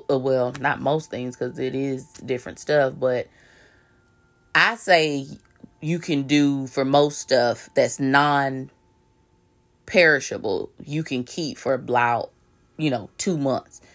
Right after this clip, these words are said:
But I don't, I still don't like to go past, I'm still even, like, and now I'm going on another tangent, I mean, in a different direction of my tangent, but, um, if you've ever donated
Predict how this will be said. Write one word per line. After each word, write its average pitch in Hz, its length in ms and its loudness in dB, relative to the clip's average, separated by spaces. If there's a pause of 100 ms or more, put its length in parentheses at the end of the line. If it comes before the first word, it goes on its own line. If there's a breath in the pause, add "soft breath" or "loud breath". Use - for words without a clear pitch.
(440 soft breath)
But 120 160 6
I 175 160 6
don't, 180 220 -6
I 170 120 6
still 180 300 2
don't 156 180 2
like 139 220 -2
to 127 60 -8
go 135 280 -2
past, 135 600 4
I'm 165 180 4
still 170 400 -2
even, 143 400 -8 (100)
like, 127 320 -2 (1200 soft breath)
and 139 140 2
now 147 180 4
I'm 143 80 -4
going 135 220 -2
on 131 80 -4
another 131 360 -2
tangent, 156 560 -4
I 135 80 4
mean, 135 160 0
in 127 80 -4
a 123 80 -4
different 143 320 0
direction 135 340 0
of 131 40 -4
my 131 120 0
tangent, 220 460 -2
but, 127 320 2 (840 soft breath)
um, 147 280 6
if 135 120 -4
you've 208 200 2
ever 160 260 6
donated 139 840 2